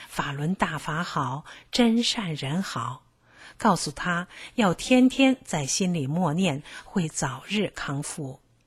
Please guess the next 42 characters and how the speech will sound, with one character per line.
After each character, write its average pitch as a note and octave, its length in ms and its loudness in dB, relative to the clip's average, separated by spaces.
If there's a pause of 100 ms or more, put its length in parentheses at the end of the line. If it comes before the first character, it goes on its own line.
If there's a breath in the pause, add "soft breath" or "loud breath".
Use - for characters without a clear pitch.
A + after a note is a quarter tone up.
(480)
他 F#3+ 140 2
已 E3 160 2
亲 B3+ 300 8
眼 D#3 260 6
看 E3+ 220 -2
到 D#3 160 0
我 C#3+ 260 -4
修 A3+ 220 2
炼 G3 160 0
大 F#3+ 180 0
法 C#3+ 180 -4
后， E3 360 2 (260 loud breath)
全 F#3 340 0
身 C4+ 300 4
各 F#3+ 160 0
种 D3 180 0
疾 G3 240 -2
病 E3 320 -2
不 D#3+ 200 -2
翼 F3+ 120 -2
而 C#3 200 -4
飞， A3 360 2 (280)
以 G3 120 0
及 F#3+ 180 0
身 B3+ 280 6
心 C4+ 260 6
上 G3+ 220 0
的 D3 100 -2
巨 E3 260 -2
大 D#3 200 -2
变 F3+ 300 -2
化， C#3+ 340 -4 (300 loud breath)
所 D#3+ 260 2
以 C#3+ 300 -2
非 A#3 360 0
常 C#3 280 -4
相 D3+ 280 -2
信 C3+ 360 -4
我 C3 220 -6
说 C#3+ 220 -2
的 C#3 140 -4
话。 C3 380 -8